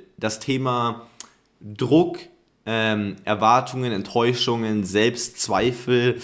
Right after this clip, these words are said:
in Extremfällen sogar Selbsthass, ähm, oder vielleicht sogar Depression, durch das Verlangen oder den, den Wunsch oder das Ziel, bessere Noten zu schreiben, ist einfach eine Sache, die, glaube ich, wesentlich verbreiteter ist,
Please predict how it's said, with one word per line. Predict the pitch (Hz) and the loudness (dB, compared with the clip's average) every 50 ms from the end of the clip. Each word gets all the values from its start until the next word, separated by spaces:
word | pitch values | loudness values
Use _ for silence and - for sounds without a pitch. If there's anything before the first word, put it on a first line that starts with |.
| - - - - - | -12 -14 -16 -12 -6
in | 107 | -4
Extremfällen | 110 107 - - - 123 117 117 117 120 110 104 | -4 -4 -4 -4 -2 -2 -2 -2 -2 -4 -4 -4
sogar | 98 104 101 98 92 | -2 -2 0 0 0
Selbsthass, | 92 92 104 104 104 104 - - - - - 117 120 - - - - - - - _ _ _ _ | 0 2 2 2 2 0 -4 -10 -8 0 2 2 2 2 0 -4 -6 -10 -14 -20 _ _ _ _
ähm, | - 104 104 101 101 98 95 - - | -4 -2 -2 -2 -2 -4 -6 -6 -6
oder | 104 107 | -4 -2
vielleicht | - 110 110 | -2 -4 -2
sogar | 120 110 101 | -2 0 0
Depression, | 107 107 - - 104 - - 131 131 131 135 143 160 - - - _ _ _ _ _ _ _ _ _ _ _ _ _ _ - | -2 -4 -6 -8 -6 -4 0 0 2 2 0 -2 -4 -8 -14 -20 _ _ _ _ _ _ _ _ _ _ _ _ _ _ -14
durch | 113 104 - - - 127 131 147 143 147 143 - - - - _ - | -14 -14 -14 -6 0 4 6 6 6 6 4 -2 -10 -16 -20 _ -18
das | 110 104 98 110 107 107 107 - - - - - - - _ _ _ _ _ _ _ _ _ | -16 -8 -2 0 2 2 0 -2 -4 -6 -8 -8 -10 -14 _ _ _ _ _ _ _ _ _
Verlangen | - - - - - 107 98 98 98 107 123 135 135 120 107 | -20 -20 -8 -4 0 0 2 2 2 2 2 2 0 -2 -2
oder | - - 101 104 101 98 95 | 0 0 2 2 2 2 2
den, | 90 - - - 98 95 95 95 85 | 0 -2 -2 0 0 2 0 0 0
den | 87 98 95 92 92 | 0 -2 -2 0 2
Wunsch | 110 135 143 131 - - | 2 2 2 2 0 -4
oder | - 101 | -4 -4
das | 92 92 - - | -2 -4 -6 -6
Ziel, | - - - - 135 131 113 95 | -4 -4 -4 -2 -2 0 0 -2
bessere | 82 - - 110 117 - - - 107 | -2 -2 -2 -2 0 0 0 0 0
Noten | 107 113 127 135 131 - | 2 2 2 0 -2 -6
zu | - - 95 | -12 -10 -10
schreiben, | - - 92 92 95 92 113 117 117 - - - - _ _ _ | -8 -4 -4 -2 -2 -2 -4 -6 -8 -12 -20 -20 -20 _ _ _
ist | - 110 - - | -2 -2 -2 0
einfach | - 131 131 131 127 127 | -2 -2 -4 -4 -6 -6
eine | 131 113 | -6 -2
Sache, | 107 113 117 - - - 113 | 0 0 -2 0 -2 -4 -4
die, | 95 101 104 92 | -2 -4 -4 0
glaube | 92 104 104 98 87 101 | 2 2 2 4 2 0
ich, | 98 - - 92 85 | -2 -2 -4 -4 -2
wesentlich | 98 117 135 135 143 135 131 - | 0 0 0 0 0 -4 -4 -4
verbreiteter | 127 110 101 107 110 110 110 117 104 110 | -4 -2 0 0 0 0 -2 -2 -2 -2
ist, | 80 87 107 - - | -2 -2 -2 -6 -8